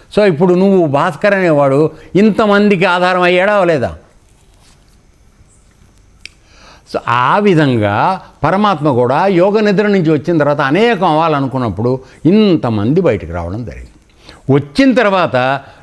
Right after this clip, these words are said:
నువ్వున్నట్టుగానే నీ కొడుకుంటున్నాడా? నీ కొడుకున్నట్టుగా వాడు కొడుకుంటాడా? వాడు కొడుకున్నట్టుగా వాడు కొడుకుంటాడా? ఎవ్వడికి తెలియదు. So, ఇక్కడ ఏమవుతోంది? భాస్కర్ అనే వ్యక్తికి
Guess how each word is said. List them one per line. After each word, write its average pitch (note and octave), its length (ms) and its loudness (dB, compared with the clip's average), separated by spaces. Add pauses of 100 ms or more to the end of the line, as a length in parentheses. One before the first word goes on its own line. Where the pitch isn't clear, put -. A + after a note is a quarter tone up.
నువ్వున్నట్టుగానే G#3+ 880 2
నీ F#3+ 140 2
కొడుకుంటున్నాడా? F3+ 800 0 (1600)
నీ A3+ 120 4
కొడుకున్నట్టుగా A3 640 0
వాడు D#3+ 240 0
కొడుకుంటాడా? F#3 920 0 (560)
వాడు G3 260 2
కొడుకున్నట్టుగా A3+ 600 0
వాడు F3+ 220 0
కొడుకుంటాడా? F#3 800 0 (280)
ఎవ్వడికి C#3+ 640 0
తెలియదు. D#2+ 360 -8 (1400)
So, G3+ 340 2 (200)
ఇక్కడ F#3 300 0
ఏమవుతోంది? G3 880 0 (340)
భాస్కర్ D#3+ 500 0
అనే G3 200 0
వ్యక్తికి F3 480 0